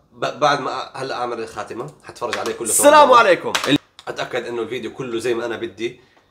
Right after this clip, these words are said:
Speaker 1: آه، الاصوات ظابطه، الفيديو ظابط، بدي اضيف افكتات، بدي اشيل افكتات، يعني برجع بتاكد على الفيديو نظره اخيره،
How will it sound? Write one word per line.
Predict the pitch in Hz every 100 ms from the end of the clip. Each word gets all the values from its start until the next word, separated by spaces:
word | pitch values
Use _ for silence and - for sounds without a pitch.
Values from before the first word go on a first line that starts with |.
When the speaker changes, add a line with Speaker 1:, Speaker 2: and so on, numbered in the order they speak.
| _
Speaker 1:
آه، | 101 101 98 98
الاصوات | 120 - 131 123
ظابطه، | 101 120 120 - 110 107
الفيديو | 104 - 120 110
ظابط، | 101 120 110 107 107 104
بدي | - 107 113
اضيف | 110 117
افكتات، | 123 117 113 127 113 -
بدي | 101
اشيل | 107 -
افكتات، | 113 - 120 113
يعني | 123 127
برجع | 156 143 135
بتاكد | 147 147 131
على | 113
الفيديو | 117 139 120 123
نظره | 139 120 113
اخيره، | 117 147 160 175